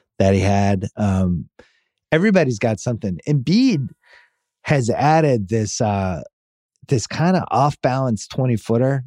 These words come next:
that he's had the whole time, but now it's kinda basically unstoppable. And it's gotten to the point where you have to play at least a little off him,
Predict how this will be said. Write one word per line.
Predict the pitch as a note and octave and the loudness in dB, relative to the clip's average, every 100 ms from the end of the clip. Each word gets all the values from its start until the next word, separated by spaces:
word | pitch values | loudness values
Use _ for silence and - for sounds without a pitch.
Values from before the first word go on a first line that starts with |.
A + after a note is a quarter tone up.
| D3 | -4
that | E3 C#3+ | -2 -2
he's | - B3 - | -2 -4 -2
had | A#3+ G3 | -2 0
the | B2+ | 0
whole | A#2 B2+ | 0 -2
time, | - A#2 C3+ C#3 | -2 -2 -2 0
but | A2+ | -2
now | G2+ D3+ D#3+ | 0 0 2
it's | C3 - | 0 -4
kinda | B2+ A#2 | -4 -2
basically | F2 A#2 A2+ F#2 A2+ G#2 F#2 - | -2 -2 -2 -6 -2 0 -2 -2
unstoppable. | A#2 G#2 G2+ G2+ B2 D3 D3 _ _ _ _ _ _ _ _ _ _ _ - | -4 -2 -2 -2 -2 -4 -4 _ _ _ _ _ _ _ _ _ _ _ -2
And | C3 B2+ A#2+ G#2+ F#2+ - _ _ C#3 | 2 2 2 2 0 -4 _ _ -2
it's | A#2+ | 0
gotten | D#3 F3 E3+ | 0 0 2
to | |
the | C#3+ | 0
point | G#2+ D3 D3 A#2 | 0 0 0 0
where | A#2 A2 G2+ - - | 0 0 -2 -4 -2
you | A#2 | 0
have | C3+ D#3 | 0 0
to | C#3+ | -2
play | - B2+ | 0 0
at | A2 | 2
least | A#2 - | 0 0
a | G#2 | 0
little | C3 A#2 | 2 2
off | G2+ F#2+ - | 0 -2 -2
him, | G2 F#2+ A2+ | -2 -2 -4